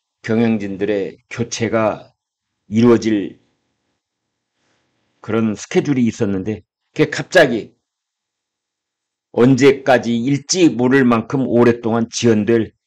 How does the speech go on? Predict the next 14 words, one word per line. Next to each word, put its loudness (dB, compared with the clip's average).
전망입니다. -8
아, -20
방송통신위원회는 2
이날 2
결정에 -2
대해서 -2
즉시 -6
항고를 0
하겠다 -8
했지만 -6
일단 -8
법원의 -4
결정은 -10
내려졌습니다. -10